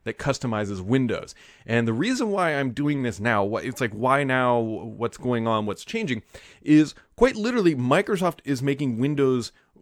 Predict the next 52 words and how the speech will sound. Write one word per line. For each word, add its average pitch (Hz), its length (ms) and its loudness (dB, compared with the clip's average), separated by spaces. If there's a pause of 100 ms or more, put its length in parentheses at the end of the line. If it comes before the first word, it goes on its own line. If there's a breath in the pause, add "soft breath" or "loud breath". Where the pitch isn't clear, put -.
(400)
like, 123 180 -8
fun 151 440 -4
again. 95 380 -8
They're 120 120 0
bringing 170 480 0
it 104 180 -4
back. 107 380 -2
Like, 107 160 -8
Windows 156 460 -2
is 123 280 -6
got 135 300 -4
some 135 180 -2
momentum. 123 640 -2
People 143 400 -2
are 139 140 0
excited 135 560 -4
about 135 180 -4
the 123 80 -6
U 120 240 0
I 127 160 0
of 120 160 -4
Windows 127 260 -4
eleven. 123 300 -4
It's 104 100 -10
not 214 200 -6
perfect, 151 400 -4
and 104 160 -8
I 101 220 -4
say 123 160 -4
that 117 100 0
with 110 100 -8
the 110 60 -8
caveat 113 380 -2
that 110 100 -8
I'm 107 80 -6
going 117 160 -4
to 113 60 -4
a 107 40 -8
company 123 400 -6 (380 loud breath)
that 110 100 2
allows 117 240 4
you 113 60 2
to - 80 4
customize 156 520 0
Windows 113 300 0
eleven 101 280 -2
U 98 120 -6
I. 104 160 -4 (400 loud breath)
Uh, 120 220 4
but 113 180 2
it, 175 160 0
it's, 160 280 0